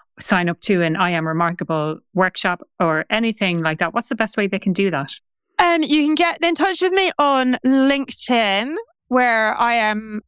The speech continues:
Speaker 2: I need to chat, I'm Paula hyphen Sheridan on LinkedIn. Yes. So LinkedIn, then my profile is Paula hyphen Sheridan. Or just drop me an email, which is Paula at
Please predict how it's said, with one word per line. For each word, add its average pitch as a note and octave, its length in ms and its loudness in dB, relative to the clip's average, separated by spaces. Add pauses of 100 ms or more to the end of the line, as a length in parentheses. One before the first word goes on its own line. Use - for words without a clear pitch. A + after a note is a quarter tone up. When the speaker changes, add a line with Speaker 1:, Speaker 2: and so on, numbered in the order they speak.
Speaker 2:
I G#3 80 0
need F#3 160 -4
to A3+ 100 -6
chat, A#3 180 2
I'm F#3+ 80 -4
Paula C#4 280 0
hyphen A#3 420 -2
Sheridan G3+ 640 -2 (200)
on G3+ 160 4
LinkedIn. G#3 720 2 (380)
Yes. F3+ 320 -2 (520)
So G#3 180 2
LinkedIn, A#3+ 560 0
then G3+ 140 0
my G#3 200 0
profile G3+ 480 0
is G3 140 -4
Paula G#3+ 380 0 (100)
hyphen G#3+ 400 -2
Sheridan. F#3 540 0 (960)
Or C4+ 600 4
just A#3 360 -4
drop - 180 -2
me B3+ 160 4
an A3+ 60 0
email, A3 560 0 (400)
which - 360 0
is A3 200 2
Paula C4 500 2 (160)
at G3 320 -2